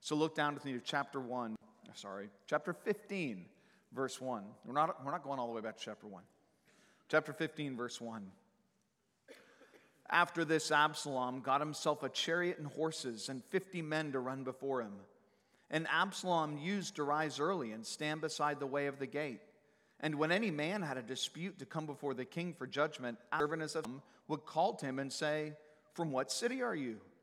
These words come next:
And when he said, "Your servant is of such and such a tribe in Israel," Absalom would say to him,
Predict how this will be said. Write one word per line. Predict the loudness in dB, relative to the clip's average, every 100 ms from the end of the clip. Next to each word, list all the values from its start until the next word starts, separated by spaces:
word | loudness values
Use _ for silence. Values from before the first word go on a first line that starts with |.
| _ _ _ _ _ _
And | -2 2
when | 2
he | 0
said, | 2 2 2
"Your | 2 0
servant | 2 2 2 -2
is | -4
of | -4
such | -2 -2 -2
and | -6
such | -2 -2 0
a | -4
tribe | -4 -2 0 0
in | -2
Israel," | -4 -2 0 0 0
Absalom | -4 -8 -4 -2 -2
would | -2
say | 2 2
to | 2
him, | -2 -4